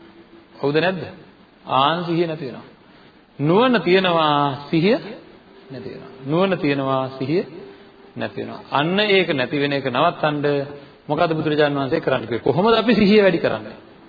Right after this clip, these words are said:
මේ වෙලාවේ සිහිය ඇති වුණේ මං කියන, කියන, කියන දේ ඔය පැත්තෙන් මෙනෙහි කරපු හින්දායි. නේද? අර මෙනෙහි කර-, මේ මෙනෙහි කරපු පොඩි වෙලාවට අපිට දැන් සිහියක් ඇති වුණා.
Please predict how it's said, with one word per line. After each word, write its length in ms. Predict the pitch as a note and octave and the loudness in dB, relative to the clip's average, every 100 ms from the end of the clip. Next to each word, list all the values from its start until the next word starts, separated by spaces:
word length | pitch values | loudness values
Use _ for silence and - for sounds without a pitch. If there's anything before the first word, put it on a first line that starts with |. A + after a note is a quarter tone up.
| - - - - - - - - | -20 -20 -20 -20 -20 -20 -18 -4
මේ 260 | D3 G3 A3+ | 2 4 4
වෙලාවේ 600 | B3 B3+ B3+ C4 C4 A#3+ | 4 6 6 6 6 4
සිහිය 300 | F#3 F#3+ A3+ | 4 6 6
ඇති 200 | G#3+ G#3+ | 4 2
වුණේ 300 | F#3 F3+ E3+ | 2 2 0
මං 300 | D#3+ G3 G#3 | 2 0 0
කියන, 280 | - G3 G#3 | 0 2 2
කියන, 300 | G3 G3+ G3 | 2 0 0
කියන 220 | D#3 F3 F3+ | 0 0 2
දේ 200 | E3+ E3+ | 2 2
ඔය 120 | D#3+ | 4
පැත්තෙන් 380 | E3 D#3+ A#3+ D4+ - - - - - - - - - - - | 2 2 0 0 -6 -18 -20 -20 -20 -20 -20 -20 -20 -20 -14
මෙනෙහි 320 | - D#3 E3 E3 | -4 -2 0 0
කරපු 260 | D3 - | 0 0
හින්දායි. 340 | D3 C3 G#2+ - - - - _ _ _ _ _ _ _ _ _ - | -4 -4 -8 -12 -20 -20 -20 _ _ _ _ _ _ _ _ _ -10
නේද? 260 | C#3+ F3 C3 - - - - - - | -4 -2 -4 -8 -20 -20 -20 -20 -6
අර 180 | C#3 F#3 | 0 2
මෙනෙහි 420 | F#3 F#3 G3+ A#3 A#3+ | 4 4 4 4 6
කර-, 200 | B3 A#3+ | 6 6
මේ 280 | G3+ G3 A3 | 4 2 2
මෙනෙහි 340 | G#3 G3+ G#3+ | 2 4 4
කරපු 420 | A3+ A#3+ A3+ A#3+ | 4 4 2 -2
පොඩි 520 | A3 E3+ D3+ F#3+ A#3 D#4 | 0 -2 0 2 4 6
වෙලාවට 500 | C4 F#3+ D#3+ D3 D3+ D3+ D3 D3 - - - | 6 4 4 2 2 0 0 -6 -16 -20 -6
අපිට 260 | D#3+ F3 | -2 0
දැන් 140 | F#3 F#3 | 0 0
සිහියක් 340 | F#3 E3 D3+ | 0 0 -2
ඇති 140 | A#2+ | -4
වුණා. 240 | A#2 G2 | -6 -10